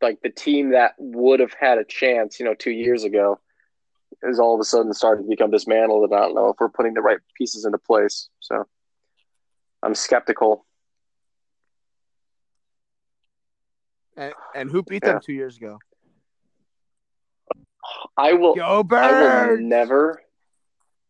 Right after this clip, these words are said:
Speaker 1: forget that. I remember, like, wait, was it? No, that was just last year. Two thousand.
Speaker 2: No, it wasn't.
Speaker 1: It was two thousand nineteen.
Speaker 2: Two football seasons ago.
Speaker 1: Yeah,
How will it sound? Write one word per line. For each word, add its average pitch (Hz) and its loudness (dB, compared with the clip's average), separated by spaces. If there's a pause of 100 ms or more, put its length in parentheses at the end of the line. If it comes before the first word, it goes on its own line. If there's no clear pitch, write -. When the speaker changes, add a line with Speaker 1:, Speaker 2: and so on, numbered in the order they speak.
(120)
Speaker 1:
forget 147 -2
that. 98 2
I 117 2
remember, 117 0
like, 127 2
wait, 123 0
was 165 0
it? 202 -2 (1500)
No, 226 4
that 143 0
was - 2
just - 0 (220)
last 135 0
year. 156 0 (2250)
Two 190 -8
thousand. 190 2
Speaker 2:
No, 196 -12
it 208 -14
wasn't. 233 -12 (1400)
Speaker 1:
It - -10
was - -16
two 214 -6
thousand 196 2
nineteen. 160 0
Speaker 2:
Two 349 4
football 302 0
seasons 196 -8
ago. 110 -8 (1800)
Speaker 1:
Yeah, 143 4